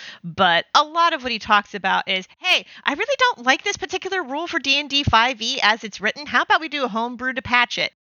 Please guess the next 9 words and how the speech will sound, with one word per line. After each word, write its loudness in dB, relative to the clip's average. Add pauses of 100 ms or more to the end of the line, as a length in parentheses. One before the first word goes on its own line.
(260)
S-, -8
and 4
he 2
actually 0
talks 0
about 0 (680)
the -2
Critical -2
Role 0